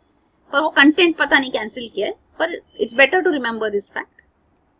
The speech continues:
और फिर ये complete the following chart, ये पूरा cancel हो जाता है, तो ये एक इंपॉर्टेंट section जो है cancel हुआ है syllabus से।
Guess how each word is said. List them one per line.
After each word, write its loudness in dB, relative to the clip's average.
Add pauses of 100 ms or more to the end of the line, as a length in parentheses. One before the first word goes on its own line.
(1400)
और -10
फिर 2
ये 4
complete 4
the 4
following 2
chart, 2
ये -6 (100)
पूरा 2
cancel -6
हो -4
जाता -12
है, -14 (160)
तो -6
ये -2
एक -4
इंपॉर्टेंट -6
section -8
जो -2
है -6
cancel -6
हुआ -4
है -6
syllabus -10
से। -20